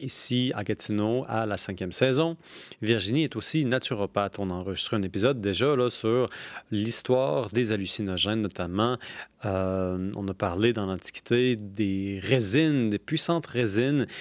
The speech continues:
qui avaient à la fois des propriétés médicinales, mais aussi des propriétés un petit peu narcotiques qu'on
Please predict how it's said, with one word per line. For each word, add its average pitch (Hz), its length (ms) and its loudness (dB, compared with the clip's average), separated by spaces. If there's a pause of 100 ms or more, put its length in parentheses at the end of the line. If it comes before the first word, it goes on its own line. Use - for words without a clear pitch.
(160)
qui - 140 0
avaient 104 300 2
à 110 100 -2
la 110 80 0
fois 135 180 0
des 117 120 0
propriétés 107 440 -2
médicinales, 110 800 0
mais 101 100 -2
aussi 127 480 -4 (100)
des 120 120 0
propriétés 107 1120 -2 (400)
un 240 200 4
petit 202 140 -4
peu 185 140 2
narcotiques 123 760 0
qu'on 120 320 0